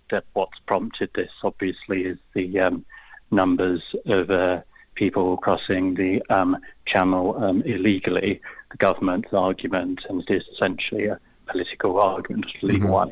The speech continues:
Speaker 1: is that a scheme such as this would, um, discourage, um, people, uh, from, um, making that journey in the first place, and also disrupting the, uh, sort of illegal trade of the, uh, people traffickers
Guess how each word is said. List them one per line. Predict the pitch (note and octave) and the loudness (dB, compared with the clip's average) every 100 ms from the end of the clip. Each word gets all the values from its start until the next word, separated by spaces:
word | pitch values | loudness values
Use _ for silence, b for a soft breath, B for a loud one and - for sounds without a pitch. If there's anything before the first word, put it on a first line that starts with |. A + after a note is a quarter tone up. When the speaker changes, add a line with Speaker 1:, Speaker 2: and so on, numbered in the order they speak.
| - | -6
Speaker 1:
is | - | -6
that | G#2 | -2
a | G2 - | -2 -4
scheme | - G2 F#2+ F2 | 0 2 2 0
such | - G#2 - - | 0 -2 0 -2
as | F2 - | -2 2
this | F#2+ - - B B B B - | 2 0 -12 B B B B -4
would, | G2 F#2 - | 0 2 4
um, | G2 | 2
discourage, | F#2+ G2 - - G#2 F#2+ F#2 - - - | 2 -2 -4 0 4 4 2 -2 -6 -2
um, | A2 F2+ F#2 F#2 B B B _ | 2 4 2 -2 B B B _
people, | - G#2 - G2+ F#2+ F#2+ A#2+ | -4 -4 -2 -2 0 -2 -4
uh, | G#2+ - | -6 0
from, | F#2+ F#2 G#2 - | 2 2 0 0
um, | G2 F#2+ | 2 2
making | G2 F2+ - | 0 -4 -2
that | G2 G#2+ | 0 0
journey | - F#2 G2 F#2 | 0 0 0 0
in | F#2+ | 0
the | F2+ | 0
first | A#2 G#2+ - | 4 4 4
place, | G#2 F#2+ - | 2 0 -2
and | G2+ | -4
also | E2+ G2+ F#2+ - B B B - | -2 0 0 -2 B B B -8
disrupting | - - - - - F#2 | -6 0 0 0 -4 -2
the, | F#2 F#2 | -2 -2
uh, | G2 F2 | -2 -2
sort | - F#2+ C3+ | -4 -6 -2
of | |
illegal | G2+ F#2 - | -2 -2 -4
trade | - G2 F#2+ | -2 0 0
of | F#2+ - | -2 0
the, | F#2+ | -2
uh, | F#2 | -2
people | - G#2+ G#2 | 0 0 0
traffickers | F#2 F#2 - - G#2+ | 0 0 -2 -4 -4